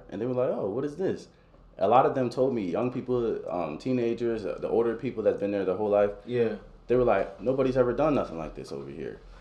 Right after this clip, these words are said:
Speaker 1: So when they saw it, they were kinda skeptical about it, like, "Who is this guy? I don't know this. I don't know whose organization this is. Is this real? Is someone just put out a fake little flyer or something?" But the day of the tournament, like, fifty to sixty people came out there.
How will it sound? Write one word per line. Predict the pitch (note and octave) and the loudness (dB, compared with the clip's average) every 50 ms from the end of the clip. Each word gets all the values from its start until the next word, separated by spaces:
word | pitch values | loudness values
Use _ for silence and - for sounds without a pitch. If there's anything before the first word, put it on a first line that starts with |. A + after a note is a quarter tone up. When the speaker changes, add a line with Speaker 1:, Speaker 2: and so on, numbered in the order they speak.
| - | -18
Speaker 1:
So | - - - A2+ G#2 F#2+ F#2 F2 | -10 2 6 8 8 8 8 4
when | E2 D#2+ F2+ A2 G#2+ | 2 0 0 0 2
they | G#2 F#2+ | 2 0
saw | E2+ - - D3 D3+ C#3 | 0 4 6 8 10 10
it, | A#2 G2 | 8 8
they | G#2 | 4
were | G2+ F#2+ | 0 0
kinda | F#2+ - A2+ F#2+ D#2 | 0 -2 -4 -4 -4
skeptical | - - B2 A#2 - B2+ - C3 A#2+ | 0 0 0 0 0 -4 -2 -2 0
about | A2 A#2+ A#2 A#2 A#2 | 2 2 2 2 2
it, | A2+ | 0
like, | F#2+ E2+ C#2+ C2+ A#1+ G#1+ - - - - | 0 -2 -4 -4 -4 -8 -10 -14 -10 -6
"Who | B2+ A#2+ | -4 -4
is | G#2+ G2+ | -4 -4
this | G2+ A2 - - | -4 -6 -8 -4
guy? | - D#2 C#2+ C#2+ D2+ F#2+ | -4 -2 -2 0 0 0
I | |
don't | A#2 A2+ C2+ C2+ | -2 -2 -6 -6
know | B1 B1 C#2 C2 | -8 -8 -8 -8
this. | C#2 - - - - B1 B1 C2+ | -10 -12 -14 -18 -20 -14 -8 0
I | F2+ | 2
don't | G#2+ G#2+ G2 | 2 2 2
know | F2+ F#2 F#2 F2+ | 0 -2 -2 -2
whose | - A#2+ A2 G#2 E2+ | -4 -4 -6 -4 -2
organization | D#2+ F#2+ G2+ G2 F#2 F#2 F#2 F#2 F2+ F#2+ F#2+ F#2+ F2+ G2 F#2 | -2 -2 0 0 -2 -2 -2 -4 -2 -4 -6 -6 -4 -4 -6
this | F2+ F2+ F2 F2+ | -6 -6 -4 -2
is. | F2 F2 F2+ E2+ | -2 -2 -2 -2
Is | E2+ F2 | -4 -6
this | F2 G#2 F#2 E2+ | -6 -6 -8 -6
real? | D#2+ F2 F#2+ F#2+ F#2+ F#2 F#2 F2+ | -6 -2 0 2 2 2 2 2
Is | D#2+ - | 0 -4
someone | - A2 G2+ F#2+ F2+ | -4 -4 -4 -2 -4
just | F2+ - - - - | -6 -10 -10 -10 -4
put | - - | 0 2
out | F#2 F#2 | 2 2
a | F2 | 2
fake | - - G#2 F#2+ F#2 | 0 -4 -6 -4 -4
little | F#2 F2+ F2+ | -4 -6 -6
flyer | F2+ - F2+ F2+ F2 F2 F2 F2 | -6 -2 -2 0 0 0 0 0
or | E2+ | -2
something?" | E2 - F2 E2 E2+ E2+ E2+ E2 - - - - - - - - - - - G2 G2 | -4 -6 -8 -8 -8 -10 -10 -10 -14 -20 -20 -20 -20 -20 -20 -20 -20 -20 -20 2 8
But | D3+ E3+ D#3+ B2 - - - - - - - - - - - F#2 F#2+ | 10 10 10 10 8 2 -6 -14 -18 -20 -20 -20 -20 -20 -18 -10 -6
the | A2 G2+ | -6 -2
day | - A#2 A#2+ B2 B2 | 4 6 6 8 8
of | A#2+ A2+ A2 | 6 6 4
the | G#2+ G2+ | 0 -2
tournament, | G#2 D3+ D#3 E3+ D#3+ C3+ A#2+ A2 G2 - - - - - - - - - - - - - | 0 0 2 2 2 2 2 0 -2 -4 -8 -16 -20 -20 -20 -20 -20 -20 -20 -20 -20 -10
like, | - C#2+ C#2+ D2 - | -6 -6 -6 -6 -4
fifty | - C3+ C3 C3 B2+ | -4 -4 -4 -2 -4
to | A2+ | -6
sixty | - - B2+ - - A2+ - | -4 -4 -6 -6 -6 -8 -8
people | - F3 E3+ C#3 | -8 -6 -4 -6
came | - - G2+ F#2 F2+ | -4 -4 -4 -4 -4
out | D#2+ D2+ D2+ | -4 -4 -6
there. | D2+ C#2+ C2+ - - | -6 -8 -8 -8 -10